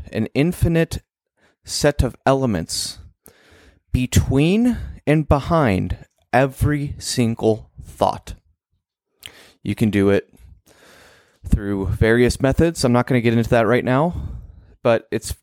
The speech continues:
very simple and straightforward. If you have a,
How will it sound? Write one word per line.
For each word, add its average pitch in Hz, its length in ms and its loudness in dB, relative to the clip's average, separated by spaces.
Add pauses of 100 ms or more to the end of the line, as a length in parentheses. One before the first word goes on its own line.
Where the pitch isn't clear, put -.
(200)
very 123 340 2
simple 107 400 0
and 101 120 0
straightforward. 98 720 -2 (2000)
If 110 200 -6
you 110 100 2
have 113 160 2
a, 107 340 4